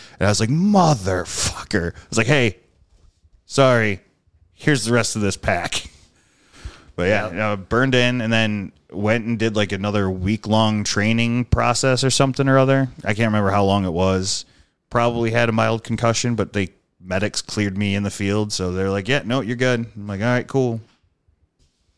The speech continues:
Speaker 1: Fight on."
Speaker 2: Holy fuck.
Speaker 1: So yeah, I, I can say that I have fallen from an airplane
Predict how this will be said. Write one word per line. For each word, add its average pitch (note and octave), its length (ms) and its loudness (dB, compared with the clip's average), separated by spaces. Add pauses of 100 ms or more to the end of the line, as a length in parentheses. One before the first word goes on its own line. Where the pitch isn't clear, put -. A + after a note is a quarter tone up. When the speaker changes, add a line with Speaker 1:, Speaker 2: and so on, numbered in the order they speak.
(320)
Speaker 1:
Fight G#2 300 -2
on." G#2 280 -2 (720)
Speaker 2:
Holy - 320 -20
fuck. - 540 -12 (260)
Speaker 1:
So - 140 0
yeah, B2 160 2 (1000)
I, F2+ 160 -4
I F#2 140 -2
can A2 160 -2
say A#2 180 0
that G#2+ 140 -2
I G#2+ 100 2
have G2 140 -4
fallen B2+ 420 0
from B2+ 200 0
an A#2+ 80 4
airplane F2 560 -2